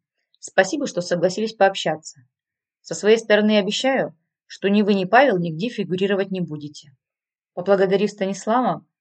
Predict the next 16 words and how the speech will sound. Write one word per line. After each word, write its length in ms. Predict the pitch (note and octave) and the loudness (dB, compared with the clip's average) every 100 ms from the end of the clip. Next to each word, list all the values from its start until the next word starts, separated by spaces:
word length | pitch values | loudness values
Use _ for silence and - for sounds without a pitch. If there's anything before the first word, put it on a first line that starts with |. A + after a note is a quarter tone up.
| - | -8
Людмила 480 | F#3+ F#3+ F#3 C4 C#4 | -4 0 0 2 0
попросила 520 | A#3 G3 G3 G#3+ A3 | 0 0 0 0 0
передать 420 | G#3+ F3+ E3 F#3+ | 0 -2 2 0
телефон 440 | F#3 F#3 F#3 F#3 F#3 | 0 -8 -6 -8 -6
Павлу. 460 | E3 D3+ C#3+ D3 - _ _ _ _ _ _ | -8 -8 -12 -18 -20 _ _ _ _ _ _
Тот 180 | - G#3 | -6 -4
попрощался 640 | G3+ G3 G3 - C#4+ D4 - - | -2 -2 0 2 0 0 -8 -8
и 80 | |
с 60 | F#3 | -8
чуть 220 | A#3 G#3+ | -8 -4
растерянной 520 | G#3 G#3 A3+ G#3 G3 | -6 -2 2 4 4
улыбкой 360 | F#3+ B3 C#4+ G#3+ | 0 -2 -6 -4
положил 420 | F#3 F3 F3 F#3+ | 2 4 4 0
телефон 440 | F#3+ G3 F#3+ E3+ E3+ | -6 -8 -6 -6 -4
на 100 | F3+ | -6
стол. 400 | - D3+ D3 | -10 -10 -10